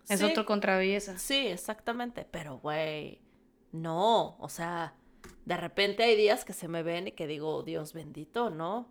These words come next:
Speaker 2: Sí me he puesto a pensar en ponerme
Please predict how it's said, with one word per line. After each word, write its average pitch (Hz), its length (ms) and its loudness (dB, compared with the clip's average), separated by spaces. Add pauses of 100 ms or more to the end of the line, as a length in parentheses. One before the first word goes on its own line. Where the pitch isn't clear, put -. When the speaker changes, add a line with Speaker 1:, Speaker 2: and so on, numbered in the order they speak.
(160)
Speaker 2:
Sí 294 240 4
me 320 120 10
he 330 60 10
puesto 269 320 4
a 269 80 -2
pensar 175 760 0
en 156 340 -6
ponerme 165 760 -4